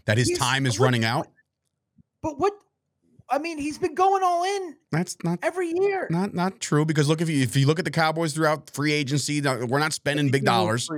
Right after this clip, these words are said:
Speaker 2: that's
Speaker 3: agency.
Speaker 2: true. We haven't, we haven't, we, all right, I
Speaker 3: No,
Speaker 2: get
Speaker 3: we,
Speaker 2: what you
Speaker 3: we are, but, uh, look,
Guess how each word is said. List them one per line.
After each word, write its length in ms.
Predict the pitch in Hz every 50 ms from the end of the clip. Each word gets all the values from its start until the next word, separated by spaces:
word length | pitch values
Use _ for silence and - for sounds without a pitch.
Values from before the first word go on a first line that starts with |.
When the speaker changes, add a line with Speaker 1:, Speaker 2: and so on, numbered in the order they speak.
| 147 143 - 269
Speaker 2:
that's 140 | 269 269 - _ 233
Speaker 3:
agency. 80 | 202
Speaker 2:
true. 100 | - 226 214
We 80 | 226 247
haven't, 300 | 254 269 262 262 247 -
we 80 | 254 262
haven't, 280 | 262 254 233 233 208 190
we, 160 | 202 233 220 214
all 240 | 196 196 208 196 185
right, 80 | 170 160
I 100 | 139 127
Speaker 3:
No, 60 | 123
Speaker 2:
get 100 | 123 139
Speaker 3:
we, 60 | 165
Speaker 2:
what 120 | 180 - -
you 80 | 143
Speaker 3:
we 80 | 143 127
are, 160 | 107 101 - _ _ _ _ _ _ _ _ - 175 147
but, 280 | 185 196 190 180 - _ _ -
uh, 40 | 202 196 -
look, 280 | - 202 175 - -